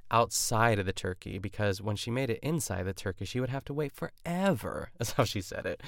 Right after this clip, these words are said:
And then, like, the turkey would get dry and the stuffing would be cooked, but, like, the consequence of the stuffing being cooked is that the t-, the outside, the turkey, is dry. So she prefers to just do it on the side, which I think is, I'm, I'm fine with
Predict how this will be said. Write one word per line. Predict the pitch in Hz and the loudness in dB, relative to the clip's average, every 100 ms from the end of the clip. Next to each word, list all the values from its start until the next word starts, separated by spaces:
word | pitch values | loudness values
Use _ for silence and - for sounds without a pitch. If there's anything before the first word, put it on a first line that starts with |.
| - - 127 | -12 -12 0
And | 127 120 | 4 8
then, | 120 | 8
like, | 113 107 | 8 6
the | 113 | 4
turkey | - 123 - 113 | 6 2 2 0
would | 107 98 | 0 2
get | 104 | 0
dry | 87 143 135 131 127 | 2 4 6 8 6
and | 127 120 104 98 | 4 2 2 0
the | 95 | 0
stuffing | - 131 110 | 0 0 2
would | 101 | 0
be | 92 | -2
cooked, | - 104 95 - | 2 2 2 0
but, | - 95 95 - - - - | 2 2 0 -8 -20 -20 -6
like, | 120 113 | -2 0
the | 127 | 0
consequence | - 120 107 101 - 95 92 - | 6 6 8 4 0 0 0 -2
of | 101 95 | -2 -2
the | 95 | -2
stuffing | - 95 95 92 | -2 -2 -2 -4
being | 92 92 | -4 -4
cooked | 107 92 | -4 -4
is | 95 | -6
that | - 92 | -6 -6
the | - | -6
t-, | - - | -12 -2
the | 104 | 0
outside, | 92 92 - 95 92 90 | 0 -2 -6 -6 -6 -8
the | |
turkey, | - 117 110 98 95 - - - - - | 2 2 2 -4 -6 -8 -16 -20 -20 -2
is | 110 95 92 | 0 2 0
dry. | - 82 - 95 | -4 -4 -6 -8
So | - 110 101 | 0 2 4
she | 92 - 104 - | 2 -2 -4 -4
prefers | 107 98 95 | -4 -2 -4
to | 98 | -6
just | 90 - | -8 -4
do | 104 | 0
it | 101 | 2
on | 98 | 2
the | 95 | 0
side, | - - - | -4 -4 -2
which | 110 151 | 0 2
I | 160 | 2
think | 107 95 | 2 -2
is, | 98 98 - - - - - - - - - - | -2 -2 -4 -6 -16 -20 -20 -20 -20 -20 -20 6
I'm, | 170 190 | 8 10
I'm | 147 185 | 8 8
fine | - 117 123 160 | 8 10 10 8
with | 151 | 2